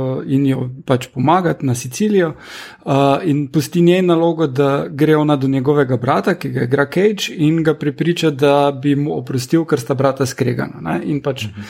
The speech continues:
Speaker 1: se ne more poročiti, če sta skregana. Ona se pa seveda potem zaljubi z Nikom Cageem in, eh, gre ta v opero in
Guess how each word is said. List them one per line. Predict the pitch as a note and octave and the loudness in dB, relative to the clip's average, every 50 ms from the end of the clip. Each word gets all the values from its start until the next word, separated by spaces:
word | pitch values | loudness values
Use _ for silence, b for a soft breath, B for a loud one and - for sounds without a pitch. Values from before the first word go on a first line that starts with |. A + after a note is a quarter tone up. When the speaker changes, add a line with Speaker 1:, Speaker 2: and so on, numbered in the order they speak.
| B B B | B B B
Speaker 1:
se | - - E3 | -2 2 2
ne | D#3 D#3 | 4 4
more | D3+ D#3 D#3+ D#3+ D3+ | 4 4 4 4 2
poročiti, | - C#3 C#3 C3+ C3+ C3 - D3+ C#3 C3+ - | 0 0 -2 -2 -2 -2 -2 -4 -4 -4 -4
če | - - C#3 C3+ C#3 C#3+ | -2 0 0 0 -2 -4
sta | - - - - B2 | -10 -12 -8 -8 -6
skregana. | B2 - - F3+ G3+ A3+ A3+ G#3 F3+ E3+ E3+ C#3+ B B B B B B B B B B | -6 -4 0 2 2 2 2 2 2 2 0 -2 B B B B B B B B B B
Ona | - F#3 F#3 F#3+ F#3 E3+ | 0 2 4 4 4 2
se | - - D#3+ | 2 0 0
pa | C#3 D3+ | 0 0
seveda | C3 - C#3+ C#3 C#3 C3+ C#3+ C3+ B2+ - - _ - | 0 2 2 2 4 4 4 2 2 -2 -8 _ -10
potem | - C#3 B2+ - C#3 C3 B2+ C3 B2 | -10 -4 0 0 2 2 2 0 -2
zaljubi | B2 A#2+ C#3 C#3 B2+ C#3 C3+ B2 C#3 C3 A#2 A2 - _ | 0 2 2 2 2 0 0 0 0 0 0 -2 -6 _
z | C#3+ B2 B2 B2+ C3 C3 A#2 G#2+ - | -10 -6 -2 -2 -2 -2 -4 -6 -8
Nikom | - C#3+ C3+ C3 C#3+ C3 B2 | -6 -6 -4 -2 -2 -2 0
Cageem | B2 C#3 C#3 C#3 B2+ B2+ C#3 B2+ A#2+ B2 - | 2 4 4 4 4 2 2 0 0 -2 -4
in, | - E3+ C3+ C3 C3 B2 B2+ B2 | -2 0 2 2 2 2 2 2
eh, | B2+ B2+ B2+ B2+ A#2+ A#2+ B2 B2 | 2 2 2 2 2 0 -2 -4
gre | A#2+ B2 C3 C#3+ D3 C#3+ | -2 -2 2 2 2 2
ta | - D3 | 2 0
v | C3 B2+ | 0 0
opero | C#3 C3+ C3 - C#3 C3 C3+ C3 | 0 -2 0 0 0 0 2 2
in | C3 C3 B2+ C3 B2+ B2 C3 | 0 0 0 -2 -2 -4 -8